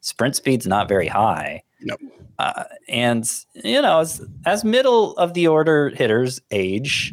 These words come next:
Speaker 1: they tend to run less. I don't know if that's going to be the case anymore with stolen bases about to increase,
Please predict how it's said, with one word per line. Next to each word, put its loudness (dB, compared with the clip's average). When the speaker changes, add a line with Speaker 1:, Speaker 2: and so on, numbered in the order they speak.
Speaker 1:
they -2
tend -4
to -4
run -4
less. -6
I 2
don't 0
know 2
if -8
that's -2
going 0
to -4
be -4
the -6
case -4
anymore 0
with -4
stolen -2
bases -2
about -2
to -2
increase, 0